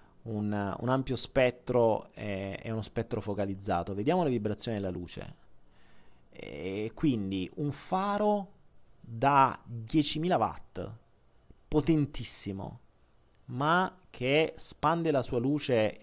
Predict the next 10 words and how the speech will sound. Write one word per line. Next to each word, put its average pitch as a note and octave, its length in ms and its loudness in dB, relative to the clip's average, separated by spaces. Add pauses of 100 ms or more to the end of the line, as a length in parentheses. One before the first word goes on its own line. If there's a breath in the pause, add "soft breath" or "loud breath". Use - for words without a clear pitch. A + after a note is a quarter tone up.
tutto D3 240 -6
attorno A2+ 320 -2
a F#2+ 40 -4
sé. F2 360 -6 (400)
Quanto D3+ 400 0
distante D3 520 -4
va? E2 240 -2 (1500 soft breath)
Un D#3 200 4
laser G3 640 6 (100)
da B2+ 540 8